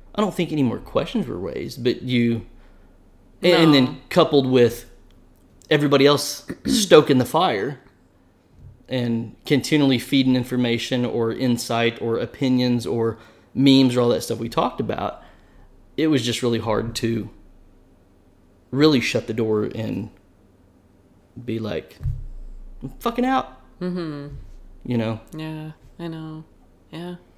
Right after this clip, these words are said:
Speaker 2: I think that, uh, so we have, um, we have some, I still have some shirts from there,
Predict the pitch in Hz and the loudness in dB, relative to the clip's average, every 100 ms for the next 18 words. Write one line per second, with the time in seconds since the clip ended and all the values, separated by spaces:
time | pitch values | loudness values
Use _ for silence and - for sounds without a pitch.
0 | _ _ _ _ _ _ _ _ _ 175 | _ _ _ _ _ _ _ _ _ -16
1 | - 254 240 208 196 175 160 151 156 - | -8 -8 -8 -6 -6 -4 -6 -8 -10 -14
2 | _ _ _ _ _ _ - - 202 185 | _ _ _ _ _ _ -10 -2 0 0
3 | 196 202 226 254 262 233 190 175 165 156 | -2 -4 -2 -2 -2 -4 -6 -4 -6 -8
4 | 147 147 151 _ _ _ _ - 180 180 | -10 -12 -16 _ _ _ _ -12 -10 -10
5 | 214 226 208 196 - 175 156 147 170 180 | -10 -10 -10 -16 -12 -10 -10 -10 -10 -10
6 | - 185 180 170 156 - 143 143 151 _ | -10 -10 -8 -10 -12 -14 -12 -14 -16 _
7 | - - 180 160 - - 160 147 147 147 | -16 -8 -6 -8 -12 -16 -14 -12 -12 -14
8 | 147 | -16